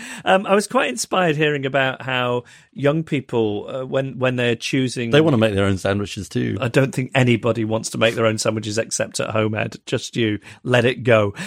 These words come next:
Speaker 1: I was quite inspired, though, to hear that, uh, young people, when choosing companies to work for, this is a big consideration for them, and that, that's certainly something
Speaker 2: Definitely.
Speaker 1: to feel optimistic about.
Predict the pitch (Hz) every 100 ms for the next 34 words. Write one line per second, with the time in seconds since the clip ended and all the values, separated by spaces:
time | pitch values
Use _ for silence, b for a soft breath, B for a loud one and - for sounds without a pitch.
0 | B - 160 151 - 190 175 156 170 160
1 | 147 127 143 127 131 147 143 151 139 135
2 | 143 135 127 120 113 - 135 135 131 117
3 | 107 101 B B B - 139 135 123 110
4 | - 117 123 123 - 110 101 117 - 113
5 | 110 120 113 - b b b _ 131 113
6 | 120 113 110 110 - 101 95 - 104 107
7 | 110 113 117 - 139 - - 120 110 113
8 | 104 95 90 92 107 104 - 104 - -
9 | 127 151 -